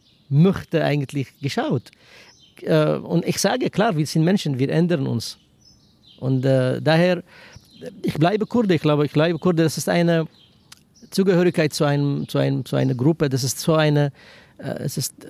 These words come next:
nicht mit Nationalismus zu tun, äh, wenn ich, wenn ich die kurdische Musik, äh,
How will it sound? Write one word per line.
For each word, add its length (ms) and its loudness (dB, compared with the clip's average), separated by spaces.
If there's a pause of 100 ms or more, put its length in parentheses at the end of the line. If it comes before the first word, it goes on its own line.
(180)
nicht 220 0
mit 140 -4
Nationalismus 720 0
zu 100 2
tun, 320 2
äh, 240 -4
wenn 120 2
ich, 140 -2
wenn 120 2
ich 100 0
die 100 -2
kurdische 360 2
Musik, 500 2
äh, 220 -8